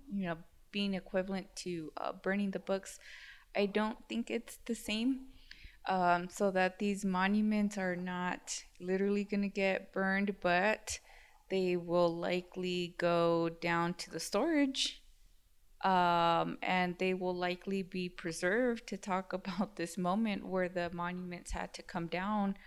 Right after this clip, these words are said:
but there will be a new narrative to be told. And I think that's really the beauty about public history and public, uh, memory, right? It's, it, it's, these are contested histories.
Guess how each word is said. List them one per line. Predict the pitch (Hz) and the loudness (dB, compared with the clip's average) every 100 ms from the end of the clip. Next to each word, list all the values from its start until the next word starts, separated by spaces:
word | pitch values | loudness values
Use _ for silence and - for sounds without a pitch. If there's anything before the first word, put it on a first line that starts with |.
| - - - | -20 -10 -2
but | 196 | 0
there | 190 190 | 4 4
will | 185 185 185 | 4 2 2
be | 175 185 180 175 - | 0 -2 2 0 0
a | 180 175 | -2 -2
new | 170 180 190 196 185 | -2 0 2 2 0
narrative | 165 170 190 220 196 165 165 170 - | 0 -2 2 2 2 2 0 -2 -8
to | 196 | -10
be | 185 160 | -6 -8
told. | - 180 196 190 | -4 -2 0 0
And | 185 190 | -2 -4
I | |
think | 190 220 240 - - - - - | -2 -2 -2 -4 -20 -20 -20 -8
that's | - 214 220 220 226 | 0 2 2 -2 -2
really | 233 254 | 0 2
the | 240 | 0
beauty | 185 185 196 202 196 | -2 -2 -4 -2 -2
about | 190 180 170 | -2 -4 -4
public | - 180 185 175 | -2 -2 0 -4
history | - 185 - 196 190 | -4 -4 -4 -4 -4
and | 180 - | -6 -4
public, | 190 185 175 - 175 - | -4 -2 -4 -4 -10 -8
uh, | 185 175 | -6 -6
memory, | 170 180 185 175 170 175 202 | -4 -6 -4 -6 -6 -8 -8
right? | 185 190 202 | -4 -2 -2
It's, | - 190 185 - - | -2 -4 -6 -16 -10
it, | 190 170 - | -6 -6 -6
it's, | 190 180 - - - - | -6 -6 -10 -18 -16 -6
these | 208 220 | -4 -2
are | 220 | -4
contested | 220 208 190 - 190 - 190 190 | -4 -8 -6 -6 -6 -4 -8 -8
histories. | 196 190 - 190 170 165 - | -8 -6 -6 -6 -6 -6 -8